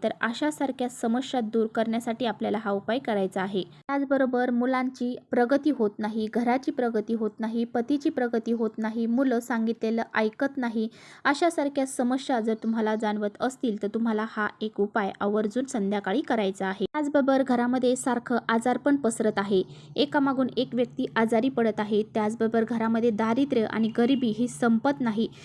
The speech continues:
घरामध्ये खूप कष्ट मेहनत करून जो पैसा येतो, तो टिकून राहत नाही किंवा कष्टाला, मेहनतीला नशिबाची साथ मिळत नाही,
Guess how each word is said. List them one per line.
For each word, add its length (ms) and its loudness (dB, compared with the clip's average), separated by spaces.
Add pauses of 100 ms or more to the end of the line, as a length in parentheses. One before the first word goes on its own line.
(180)
घरामध्ये 460 2
खूप 240 -4
कष्ट 260 0
मेहनत 440 2
करून 240 4
जो 100 2
पैसा 400 0
येतो, 240 0
तो 180 0
टिकून 400 0
राहत 300 -4
नाही 300 0
किंवा 160 0
कष्टाला, 460 -2
मेहनतीला 520 0
नशिबाची 540 -2
साथ 300 -2 (120)
मिळत 280 0
नाही, 240 -2